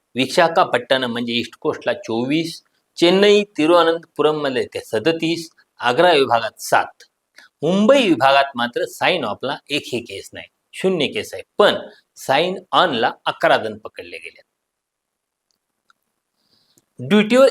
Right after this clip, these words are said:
येताना किती जणांना पकडले? तर दिल्ली आणि लखनौमध्ये दोनशे सत्तावन्न, हावडा, मालदा, शियालदाहमध्ये एकशे एकोणपन्नास,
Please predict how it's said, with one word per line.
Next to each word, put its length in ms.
येताना 380
किती 260
जणांना 220
पकडले? 480
तर 100
दिल्ली 480
आणि 180
लखनौमध्ये 500
दोनशे 340
सत्तावन्न, 600
हावडा, 500
मालदा, 400
शियालदाहमध्ये 840
एकशे 260
एकोणपन्नास, 760